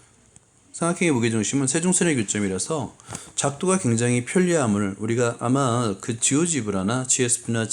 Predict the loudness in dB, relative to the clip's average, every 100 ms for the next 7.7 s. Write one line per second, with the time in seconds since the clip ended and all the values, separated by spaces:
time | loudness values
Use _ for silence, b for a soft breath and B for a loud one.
0 | -6 -4 0 0 0 -2 -4 -4 -4 -2
1 | -4 -4 -6 -8 -4 -4 -6 -6 -2 -2
2 | -2 -4 -6 -4 -6 -6 -8 -16 _ _
3 | _ -14 -6 -4 -2 -2 -2 -4 -8 -14
4 | -20 B B B B B -4 -2 2 4
5 | 4 2 -2 B B B B B B -2
6 | 2 2 2 2 2 4 4 4 2 0
7 | 0 0 4 4 6 4 -2